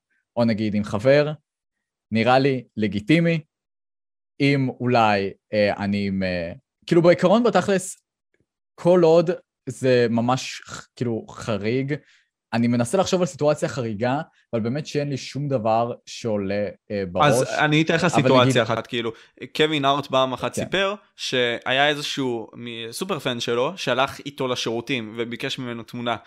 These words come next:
Speaker 2: תוך כדי שהוא עשה את,
Speaker 1: או,
Speaker 2: אה, מספר
Speaker 1: וואו.
Speaker 2: שתיים.
Speaker 1: וואו, אוקיי, לא, אל תעשו את זה.
Speaker 2: <laughs>
Speaker 1: אם מן הסתם,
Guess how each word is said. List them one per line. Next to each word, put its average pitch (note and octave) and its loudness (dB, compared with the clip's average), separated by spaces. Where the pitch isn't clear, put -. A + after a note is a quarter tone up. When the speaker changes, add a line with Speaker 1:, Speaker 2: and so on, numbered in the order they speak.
Speaker 2:
תוך B2 -8
כדי C3+ 0
שהוא A2+ -2
עשה C3+ 2
את, G3+ 8
Speaker 1:
או, A#3+ 10
Speaker 2:
אה, A#2 8
מספר E3 4
Speaker 1:
וואו. D3 6
Speaker 2:
שתיים. C3 4
Speaker 1:
וואו, D3 6
אוקיי, D#3 2
לא, C#3 4
אל G#3 -4
תעשו F3+ -4
את A2 -6
זה. C3 2
Speaker 2:
<laughs> - -2
Speaker 1:
אם G3 2
מן G3+ 0
הסתם, D#3+ 2